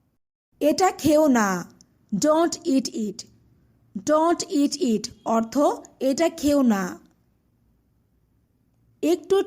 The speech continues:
ঠান্ডা। A little cold। A little cold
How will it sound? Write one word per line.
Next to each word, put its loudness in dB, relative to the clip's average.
ঠান্ডা। 2
A 0
little 2
cold। 2
A 0
little 2
cold 2